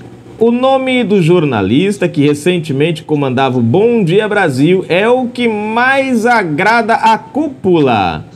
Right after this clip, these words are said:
responsável pela campanha do futuro presidente, que já tem falado abertamente em reuniões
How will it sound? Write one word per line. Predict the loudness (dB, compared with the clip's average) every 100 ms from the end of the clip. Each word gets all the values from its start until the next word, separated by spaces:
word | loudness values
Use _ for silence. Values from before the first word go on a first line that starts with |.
| -20 -20 -4
responsável | 0 2 2 -2 -4 -4 -4 -4 -4 -6
pela | -4 -4
campanha | -4 -4 -2 -2
do | -2
futuro | -2 0 0 0
presidente, | 2 2 2 0 0 0 -2 -2
que | 0
já | 0
tem | 0 -2
falado | -2 0 0 0
abertamente | 0 2 0 0 0 0 0 0
em | 2
reuniões | 2 2 0 2 0 -4